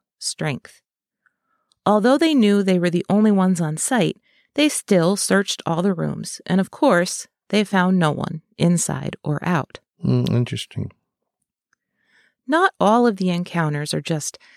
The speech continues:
Speaker 1: sounds and smells. Some are even full-bodied apparitions. One employee claimed that while she was in the on-site gift shop, she saw a reflection of a man in the shop out of the corner of her eye.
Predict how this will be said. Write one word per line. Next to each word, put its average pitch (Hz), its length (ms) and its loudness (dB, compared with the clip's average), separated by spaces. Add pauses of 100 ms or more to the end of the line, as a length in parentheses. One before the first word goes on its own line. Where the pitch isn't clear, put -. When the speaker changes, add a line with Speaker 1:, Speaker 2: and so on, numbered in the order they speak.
(120)
Speaker 1:
sounds 170 580 2
and 156 160 -6
smells. 156 560 -4 (460)
Some 277 340 2
are 196 120 2
even 190 340 2
full-bodied 160 760 0
apparitions. 151 880 -4 (680)
One 233 240 2
employee 175 640 0
claimed 165 460 -2 (380)
that - 160 0
while 190 260 2
she 269 200 -2
was 247 280 0
in 202 180 2
the 190 160 0
on-site 175 640 -2
gift 254 200 -2
shop, - 420 -6 (480)
she 226 200 0
saw 214 280 2
a 233 40 4
reflection 202 600 0
of 190 100 0
a 202 60 2
man 165 320 0
in 175 100 0
the 185 80 0
shop 147 480 -8
out 165 160 -2
of 175 80 0
the 180 80 0
corner 143 380 -6
of 143 80 -8
her 151 160 -4
eye. 208 260 -2